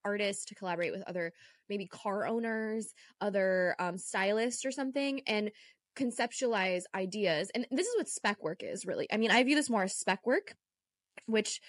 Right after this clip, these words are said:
for me includes collaboration because I like having a team that bring in different things for projects usually. So it's really good to create a spec project in collaboration with other artists,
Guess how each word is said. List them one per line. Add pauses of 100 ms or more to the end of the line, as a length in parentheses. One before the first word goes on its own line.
(200)
for
me
includes
collaboration
because
I
like
having
a
team
that
bring
in
different
things
for
projects
usually. (400)
So
it's
really
good (100)
to (300)
create
a
spec
project (320)
in
collaboration
with
other
artists,